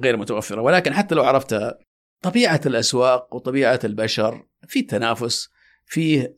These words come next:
حاجة لكل جهة، كل مزرعة، أنها تميز نفسها.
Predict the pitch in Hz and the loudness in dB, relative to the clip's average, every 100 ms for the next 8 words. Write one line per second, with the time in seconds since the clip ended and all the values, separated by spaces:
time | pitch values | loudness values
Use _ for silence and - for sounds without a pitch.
0 | - - 135 127 123 120 120 - - - | -16 -4 0 0 0 -4 -4 -10 -12 -8
1 | - 73 - - 135 135 131 135 135 120 | -8 -10 -14 -14 -6 -4 -2 -2 0 -2
2 | 110 - _ 139 131 117 123 - _ - | -4 -8 _ -4 0 2 2 -2 _ -6
3 | 117 117 107 95 120 - _ _ 262 254 | -4 -2 -2 -2 -2 -6 _ _ -4 -4
4 | 220 156 147 131 123 127 - 110 120 - | 0 2 4 2 2 -2 0 0 0 -4